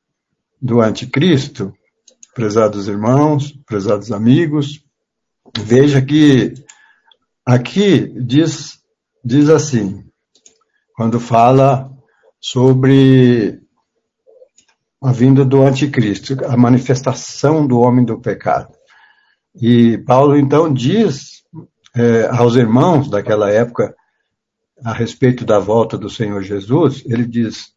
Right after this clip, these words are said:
"De maneira nenhuma vos engane, porque não será assim antes que venha a apostasia e se manifeste o homem do pecado, o filho da perdição."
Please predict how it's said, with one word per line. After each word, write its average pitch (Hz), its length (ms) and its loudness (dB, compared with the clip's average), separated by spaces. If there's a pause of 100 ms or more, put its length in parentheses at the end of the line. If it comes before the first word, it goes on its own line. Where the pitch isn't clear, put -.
"De 131 120 2
maneira 139 640 4
nenhuma 175 760 0 (1600)
vos 147 320 0
engane, 123 840 2 (1800)
porque 123 840 2 (200)
não 160 320 4
será 160 440 4
assim 156 800 -2
antes 180 440 -2
que 175 160 -8
venha 165 460 0
a 185 260 -2
apostasia 143 1000 0
e 147 100 2
se 147 140 -8
manifeste 135 880 -2 (240)
o 135 140 4
homem 131 420 2
do 120 120 -2
pecado, 117 560 0
o 127 40 -2
filho 123 260 -4
da 127 100 -2
perdição." 139 680 -4